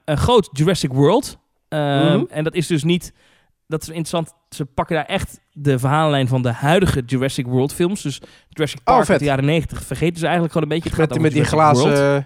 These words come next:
Speaker 2: met die glazen bal. Ja.
Speaker 1: Ja.
Speaker 2: Glas.
Speaker 1: Eh,
Speaker 2: Plastic.
Speaker 1: er, er komt een Jurassic World Adventure. Ehm, en, en waar
Speaker 2: Dark
Speaker 1: je in
Speaker 2: ride of
Speaker 1: a-,
Speaker 2: achtbaan?
Speaker 1: in,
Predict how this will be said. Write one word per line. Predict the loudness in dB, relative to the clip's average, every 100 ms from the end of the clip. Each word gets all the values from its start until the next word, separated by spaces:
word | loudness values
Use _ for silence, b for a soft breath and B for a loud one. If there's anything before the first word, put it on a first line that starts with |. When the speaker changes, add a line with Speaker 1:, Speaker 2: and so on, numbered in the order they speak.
| _
Speaker 2:
met | -10
die | -4
glazen | 2 2 2 0
bal. | 0 0 -6 _ _ _ _ _ _ _
Ja. | -8 -4 -2
Speaker 1:
Ja. | -4 -6 _ _ _ _
Speaker 2:
Glas. | -8 -4 -4 -6
Speaker 1:
Eh, | _ _ _ _
Speaker 2:
Plastic. | -2 -2 0 -4
Speaker 1:
er, | _ _ -12
er | -4
komt | -2 0
een | 0
Jurassic | 4 2 2
World | 2 2 2
Adventure. | -4 2 2 2 0 0 -4 _ _ _ _ _ _ _ -16
Ehm, | -14 -14 -14 -14 -16 -20 _ _
en, | -20 -20 -14
en | -4
waar | 2
Speaker 2:
Dark | 4 4
Speaker 1:
je |
in | 2
Speaker 2:
ride | 0
of | -2 0
Speaker 1:
a-, |
Speaker 2:
achtbaan? | 0 2 2
Speaker 1:
in, | 0